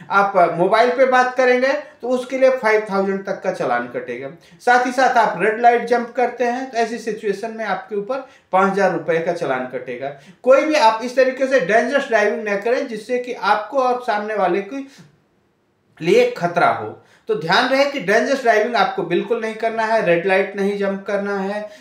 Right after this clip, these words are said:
साथ ही साथ गाड़ी को उल्टे फ्लो में नहीं चलाना है। जैसे वन वे रास्ता है तो आप उल्टी दिशा में जा रहे हैं,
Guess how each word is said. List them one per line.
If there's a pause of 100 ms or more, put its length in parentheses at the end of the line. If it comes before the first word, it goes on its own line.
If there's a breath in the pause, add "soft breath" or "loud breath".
साथ
ही
साथ (220)
गाड़ी
को
उल्टे
फ्लो
में
नहीं
चलाना
है।
जैसे
वन
वे
रास्ता
है
तो
आप
उल्टी
दिशा
में
जा
रहे
हैं,